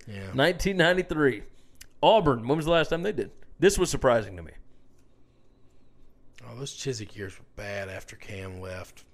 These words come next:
Speaker 1: It wouldn't shock me if it'd be, like, two thousand twelve.
Speaker 2: They were always buying players. You know that. Come on, man.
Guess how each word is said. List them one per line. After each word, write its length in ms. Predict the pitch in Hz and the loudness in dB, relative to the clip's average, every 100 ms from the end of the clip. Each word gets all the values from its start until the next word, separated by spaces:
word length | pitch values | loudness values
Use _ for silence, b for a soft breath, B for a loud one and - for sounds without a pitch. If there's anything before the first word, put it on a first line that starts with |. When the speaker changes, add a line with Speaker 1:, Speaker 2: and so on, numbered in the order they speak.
| _ - | _ -20
Speaker 1:
It 100 | 120 | -16
wouldn't 240 | 110 110 101 | -12 -12 -12
shock 340 | - 95 95 | -10 -10 -10
me 80 | 101 | -14
if 140 | 85 98 | -16 -18
it'd 120 | 92 | -14
be, 100 | 92 | -12
like, 220 | 87 85 | -12 -14
two 120 | 101 | -18
thousand 400 | 95 85 80 87 | -14 -14 -14 -18
twelve. 560 | - 85 80 78 78 135 | -20 -20 -18 -16 -16 -2
Speaker 2:
They 140 | 160 | 0
were 220 | 196 185 185 | 2 0 -2
always 440 | 185 185 185 170 | -4 -4 -6 -6
buying 400 | 165 190 185 170 | -6 -6 -6 -4
players. 520 | 185 196 196 202 175 | -4 -4 0 -2 -2
You 100 | 185 | -6
know 240 | 190 185 170 | -6 -6 0
that. 320 | 170 220 - | 0 -2 -4
Come 160 | 208 | -2
on, 300 | 220 202 156 | 0 0 -2
man. 380 | 156 202 240 240 | -2 0 0 0